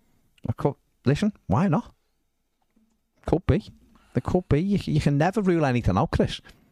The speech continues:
Uh, Paul Catzel says, "Afternoon, lads and fellow Blues. Great to finally looking into the points deduction. Hopefully some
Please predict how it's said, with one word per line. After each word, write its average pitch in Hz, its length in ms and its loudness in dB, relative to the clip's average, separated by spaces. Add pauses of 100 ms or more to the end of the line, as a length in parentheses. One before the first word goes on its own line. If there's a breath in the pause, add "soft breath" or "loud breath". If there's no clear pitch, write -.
(140)
Uh, 117 240 2
Paul 139 220 2
Catzel 104 360 0
says, 92 300 2
"Afternoon, 82 480 2
lads 80 240 0
and 78 100 0
fellow 76 280 2
Blues. 85 280 2
Great 92 320 0
to 92 80 2
finally 82 360 0
looking 80 240 0
into 76 160 0
the 69 80 0
points 113 320 -2
deduction. 113 560 0 (500 loud breath)
Hopefully 85 400 0
some 78 260 0